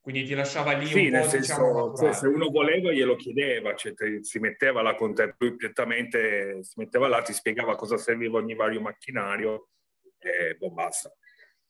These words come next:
Speaker 1: Ok, ok. Quindi diciamo che quello che dici tu, che all'interno del progetto Sfera hai trovato quello che è un modo totalmente diverso di fare online coaching, di fare comunque un percorso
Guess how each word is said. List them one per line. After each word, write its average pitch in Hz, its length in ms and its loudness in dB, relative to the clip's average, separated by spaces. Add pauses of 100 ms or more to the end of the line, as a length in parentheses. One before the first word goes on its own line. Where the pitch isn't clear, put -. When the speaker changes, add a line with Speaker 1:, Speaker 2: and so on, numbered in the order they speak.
(320)
Speaker 1:
Ok, 113 600 -10
ok. 110 640 -12
Quindi 151 240 2
diciamo 170 340 2
che 135 480 2
quello 143 160 -2
che 135 100 -2
dici 143 280 -8
tu, 143 160 -6
che 135 360 0
all'interno 139 760 0
del 127 100 -4
progetto 135 400 -4
Sfera 139 840 -2
hai 131 280 0
trovato 139 680 2
quello 127 220 -6
che 131 160 0
è 131 80 2
un 127 160 -4
modo 135 260 -2
totalmente 139 800 -2
diverso 139 880 -2
di 120 100 -12
fare 131 520 0
online 131 340 -2
coaching, 147 720 -2
di 131 80 -12
fare 131 340 -4
comunque 143 680 -6
un 139 220 -8
percorso 139 840 -2